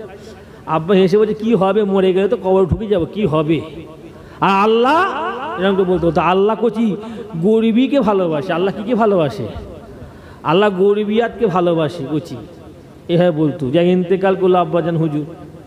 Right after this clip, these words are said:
কথা বুঝলেন? ইন্তেকালের পরে মনটা খুবই খারাপ, মানে বাপের মতো বাপ ছিল তো, খুব ভালোবাসতো, কথা বুঝলেন না? বলতে কেমন লাগছে তাই বলে দিচ্ছি,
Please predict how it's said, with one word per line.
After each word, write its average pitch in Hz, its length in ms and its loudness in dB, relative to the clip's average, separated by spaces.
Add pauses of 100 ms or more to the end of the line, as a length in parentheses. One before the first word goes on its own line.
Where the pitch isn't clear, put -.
(600)
কথা 147 220 2
বুঝলেন? 170 320 4 (720)
ইন্তেকালের 175 520 2
পরে 180 220 2 (100)
মনটা 170 320 2
খুবই 185 320 0
খারাপ, 160 440 0 (1040)
মানে 165 240 0 (600)
বাপের 170 360 2
মতো 190 200 2
বাপ 175 200 0 (100)
ছিল 196 160 -2
তো, 214 180 0
খুব 175 200 -2
ভালোবাসতো, 156 600 0
কথা 147 220 -2
বুঝলেন 160 320 2
না? 147 180 4 (880)
বলতে 175 260 2
কেমন 170 340 2
লাগছে 151 480 0 (500)
তাই 160 140 2
বলে 160 240 2
দিচ্ছি, 156 400 -2